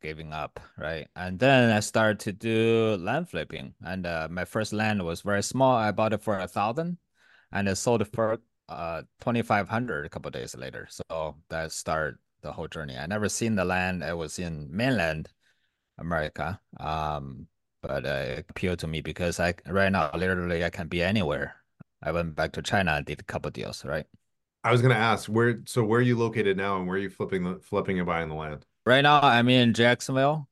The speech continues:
Speaker 1: We buy in anywhere. Basically, I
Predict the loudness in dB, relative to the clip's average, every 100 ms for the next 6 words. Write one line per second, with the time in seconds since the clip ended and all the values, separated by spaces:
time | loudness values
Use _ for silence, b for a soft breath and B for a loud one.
0 | -10 -2 0 0 -2 -4 -2 0 2 0
1 | 0 -4 -10 -14 -6 -2 -2 -4 -4 -4
2 | -4 -4 -4 -4 -8 -8 -4 -2 -2 -2
3 | 2 4 6 4 2 0